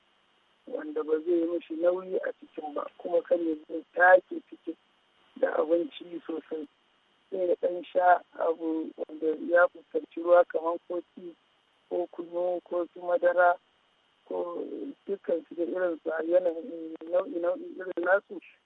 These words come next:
sai a sha kaɗan. Idan akwai abubuwan kayan marmari na itatuwa kamar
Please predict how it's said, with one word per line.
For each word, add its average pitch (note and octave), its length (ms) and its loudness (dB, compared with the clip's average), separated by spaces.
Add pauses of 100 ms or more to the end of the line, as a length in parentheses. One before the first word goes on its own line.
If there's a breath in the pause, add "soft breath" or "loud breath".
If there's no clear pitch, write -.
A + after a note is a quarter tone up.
(360)
sai - 100 0
a - 200 -6
sha E3+ 240 0
kaɗan. G3+ 500 -4 (640)
Idan G3+ 760 -2
akwai F3+ 340 -4
abubuwan G3+ 480 2
kayan F3+ 320 0
marmari F#3 520 0
na F#3 100 -2
itatuwa F#3 800 0 (1120)
kamar F3 260 0